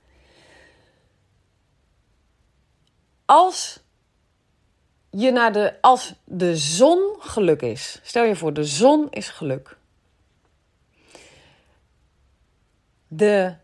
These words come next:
wolken zijn emoties en gedachtes, overtuigingen. Hè? Maar laten we het gewoon even over emoties hebben. Dus, en dan heb je witte wolkjes, dat zijn blije emoties.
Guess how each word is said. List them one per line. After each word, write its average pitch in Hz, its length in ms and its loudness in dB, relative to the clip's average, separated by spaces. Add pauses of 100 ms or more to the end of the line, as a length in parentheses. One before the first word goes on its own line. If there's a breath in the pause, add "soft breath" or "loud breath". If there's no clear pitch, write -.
(1400)
wolken 370 600 4 (960)
zijn 220 500 -2
emoties 151 800 -6 (360)
en 165 240 -4
gedachtes, 143 720 -6 (100)
overtuigingen. 135 840 -8 (300)
Hè? - 80 -10 (600)
Maar 185 120 0
laten 254 140 4
we 285 60 -4
het - 60 -10
gewoon 196 180 -4
even - 200 -8
over 156 200 -8
emoties 139 520 -8
hebben. - 260 -14 (3750 soft breath)
Dus, 214 240 2
en 214 160 0
dan 175 120 0
heb 143 140 -6
je - 100 -6
witte 220 240 2
wolkjes, 208 380 0
dat - 180 -12
zijn 123 220 -10
blije 160 280 0
emoties. 165 640 -6